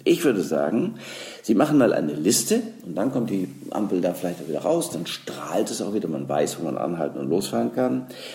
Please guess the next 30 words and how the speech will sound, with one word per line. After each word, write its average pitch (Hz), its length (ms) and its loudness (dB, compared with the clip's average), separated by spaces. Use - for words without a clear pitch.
Also, 71 240 0
sie 82 120 0
machen 117 240 4
mal 98 140 4
eine 90 200 2
Liste 120 340 0
von 98 180 -4
dringlichen 110 440 4
Problemen, 151 500 2
Prioritätensetzung, 143 1400 4
heißt, 120 420 4
anderes 110 300 6
ist 95 140 0
nicht 98 160 2
so 78 160 -2
wichtig. - 340 -10
Prioritäten, 113 580 2
Posterioritäten. - 840 -6
Sagen 104 160 4
wir 104 60 4
mal, 95 60 0
drei 104 280 4
Probleme, 107 520 4
drei 87 260 0
große, 120 400 4
und 101 80 2
die 90 100 4
werden 95 180 4
jetzt - 200 -2
gelöst. 71 500 -2